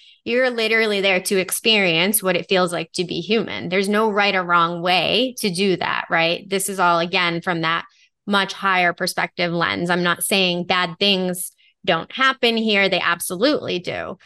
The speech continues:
But that is because we are so enslaved in our minds. That's, we're not free as individuals here until we can recognize that we've been heavily, heavily brainwashed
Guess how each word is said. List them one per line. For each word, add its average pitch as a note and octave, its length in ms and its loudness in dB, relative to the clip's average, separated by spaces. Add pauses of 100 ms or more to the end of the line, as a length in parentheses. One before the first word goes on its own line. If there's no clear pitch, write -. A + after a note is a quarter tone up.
(200)
But G#3 120 -4
that A3+ 180 2
is B3 160 0
because G#3 380 0
we G3 180 2
are F3+ 140 2
so G#3+ 480 0
enslaved F#3+ 960 0
in F3 100 -4
our E3+ 160 2
minds. E3+ 460 -2
That's, F3 420 -2
we're G#3 320 -2
not A#3+ 400 2 (400)
free G#3+ 340 2
as F#3 140 0
individuals G3 720 0
here B3 300 0
until G#3+ 340 0
we F#3+ 260 -4 (140)
can G3+ 240 -2
recognize A3 880 0 (460)
that G#3+ 140 0
we've G#3+ 180 2
been F3+ 160 -2
heavily, G3+ 640 0
heavily F3+ 680 -2
brainwashed F3 840 0